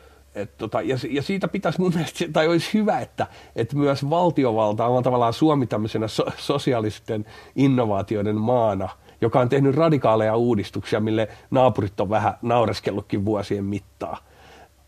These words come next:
<clears throat> Isyysvapaat ja äitiyspakkaukset ja <laughs> monet muut hommat, jotka on ollut aikansa radikaaleja muuveja, niin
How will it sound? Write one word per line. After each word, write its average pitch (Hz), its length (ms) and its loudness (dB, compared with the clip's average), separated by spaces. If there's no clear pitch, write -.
<clears throat> - 300 -2
Isyysvapaat 110 880 -2
ja 92 160 -4
äitiyspakkaukset 104 1120 -2
ja 80 140 -6
<laughs> 214 380 -10
monet 123 320 -2
muut 117 340 0
hommat, 107 320 -4
jotka 107 280 -4
on 104 60 0
ollut 104 240 -2
aikansa 107 380 -4
radikaaleja 104 540 -6
muuveja, 107 360 -4
niin 101 120 -12